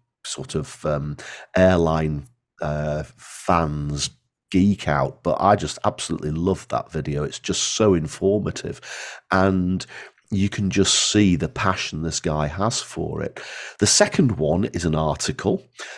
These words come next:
and it's called Why Learning to Write Well is Still Important in the Age of A I by Jessica Stillman on inc dot com. And I just love this article.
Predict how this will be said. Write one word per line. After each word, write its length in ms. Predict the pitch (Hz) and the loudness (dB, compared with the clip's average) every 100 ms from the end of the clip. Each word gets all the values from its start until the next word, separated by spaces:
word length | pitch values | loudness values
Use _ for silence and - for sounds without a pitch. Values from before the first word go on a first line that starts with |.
| - | -2
and 120 | - 98 | 2 4
it's 160 | - | 2
called 340 | - 92 85 78 | 0 2 2 0
Why 720 | 80 90 107 123 123 120 101 | -2 4 4 6 4 4 4
Learning 460 | 95 98 95 92 90 | 4 2 4 2 0
to 160 | 90 | -2
Write 420 | 78 104 117 120 | 2 4 4 2
Well 300 | 80 80 76 78 | 0 0 0 0
is 140 | 82 | -2
Still 300 | - - 104 | -2 2 2
Important 680 | 101 92 80 78 - 78 - | 2 -2 -2 -2 -4 -8 -4
in 80 | |
the 160 | 78 82 78 | -2 -2 0
Age 340 | 78 76 76 | 0 0 -4
of 100 | 73 - | -8 -4
A 200 | 76 73 - | -2 -2 -2
I 240 | 85 87 | -2 -2
by 200 | 80 69 | 0 -2
Jessica 540 | 69 - 82 - - - | -2 -4 -4 -6 -6 -6
Stillman 600 | - - 101 95 78 76 | -4 0 2 2 -2 -4
on 180 | 78 - | -6 -2
inc 400 | 110 127 117 - | 2 2 0 -4
dot 280 | 85 76 - | -4 -4 -8
com. 300 | - 78 78 - - - - | -4 -4 -4 -8 -12 -4 2
And 120 | 127 | 6
I 100 | 156 | 6
just 220 | 151 - | 4 2
love 400 | 117 120 135 135 | 6 8 6 4
this 200 | 95 - | -2 2
article. 560 | 95 87 - - 78 | 4 2 -2 -4 -2